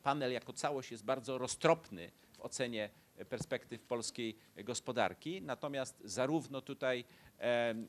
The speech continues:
były prognozy ostrzegawcze, zwracające uwagę na to, gdzie są zagrożenia dla poprawy naszej pozycji w gospodarce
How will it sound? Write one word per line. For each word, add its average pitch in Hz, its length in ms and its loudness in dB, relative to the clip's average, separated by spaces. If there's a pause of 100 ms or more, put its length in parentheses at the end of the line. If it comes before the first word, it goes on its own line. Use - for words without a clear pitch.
(140)
były 123 420 0
prognozy 120 680 -6
ostrzegawcze, 131 1040 -2
zwracające 127 720 -6
uwagę 120 360 -2
na 120 220 -2
to, 131 160 -10
gdzie 120 200 -6
są 117 300 -6 (100)
zagrożenia 110 800 -2 (400)
dla 113 320 4
poprawy 123 500 2
naszej 113 300 -8
pozycji 117 440 -6
w 107 40 -10
gospodarce 110 760 0